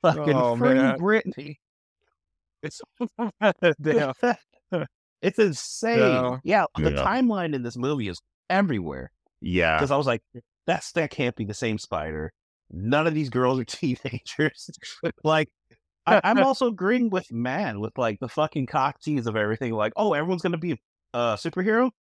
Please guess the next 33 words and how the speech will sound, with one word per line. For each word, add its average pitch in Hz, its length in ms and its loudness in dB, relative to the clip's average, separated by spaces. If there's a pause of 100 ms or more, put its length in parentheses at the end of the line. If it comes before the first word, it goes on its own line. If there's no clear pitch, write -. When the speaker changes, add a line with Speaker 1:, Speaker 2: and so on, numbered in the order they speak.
(140)
Speaker 1:
And 127 400 0
we 117 220 -4
Speaker 2:
Yeah. 113 260 2
Speaker 1:
never 107 380 2
see 90 300 -4
that. 147 60 -4
Speaker 3:
No, 113 320 4
no, 110 180 2
yeah. 98 400 0 (240)
You 135 200 -2
see 180 220 -2
the 151 120 2
suits 143 320 -2
at 120 100 0
the 117 140 2
Speaker 2:
It's 110 120 0
Speaker 3:
end, 120 80 0
Speaker 2:
so 113 160 2
Speaker 3:
and 110 80 4
they 113 60 2
look 110 260 0
really 95 160 0
Speaker 2:
dumb. 90 80 -2
Speaker 3:
weird. 82 260 -2 (420)
Speaker 1:
And 101 480 4
Speaker 3:
Um, 113 80 2
Speaker 1:
it's - 120 -14
such, 220 220 0
it's 196 100 -10
like 220 120 -4
a 208 120 -2
vision. 170 680 0
Like, 98 200 -4